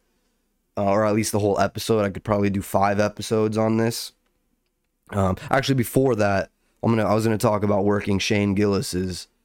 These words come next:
shows, uh, for a weekend at the Improv. But before that, I did have, I was the Zin guy at the Green Room and Flappers. Did have a good set there. And afterwards, Johnny was like, "Yo, I got invited to this event in L A. It's a,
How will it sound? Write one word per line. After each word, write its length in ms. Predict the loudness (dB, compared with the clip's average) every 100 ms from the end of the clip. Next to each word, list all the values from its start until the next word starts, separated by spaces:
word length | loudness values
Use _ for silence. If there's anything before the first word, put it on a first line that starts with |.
| _ _
shows, 580 | -4 0 0 0 -4 -10 -4
uh, 220 | -2 0
for 180 | 0 0
a 60 |
weekend 400 | 2 0 0 0
at 120 | 0 -2
the 80 |
Improv. 560 | -2 0 0 0 -2 -6 _ -20 -20 -20 _ -2
But 200 | 0 0
before 340 | 0 2 2
that, 220 | 2 2
I 100 | 2
did 220 | 2 2 2
have, 280 | 2 0
I 100 | 2
was 280 | 2 2 0
the 100 | 0
Zin 260 | 2 2 2
guy 200 | 2 0
at 80 | -2
the 60 |
Green 260 | 0 0 2
Room 160 | 2
and 100 | 0
Flappers. 680 | 0 0 2 2 0 0 -6 -12 _ _ _ _ _ _ -6
Did 140 | 0 2
have 160 | 2
a 60 | 0
good 200 | 0 -2
set 300 | 0 0 0
there. 320 | 0 0 -2 -10 -20 -20 _ _ _ -2
And 220 | 0 2
afterwards, 680 | 2 2 2 2 2 2 2
Johnny 300 | 2 2 2
was 140 | 2
like, 140 | 2
"Yo, 320 | 2 2 0 -4 _ _ _ _ _ _ _ _ _ -2
I 80 | 2
got 160 | 2
invited 400 | 2 2 2 0
to 80 | 0
this 200 | 0 2
event 320 | 2 2 2
in 80 | 0
L 220 | 0 2
A. 180 | 2 2
It's 180 | 0 0
a, 400 | 2 2 0 -2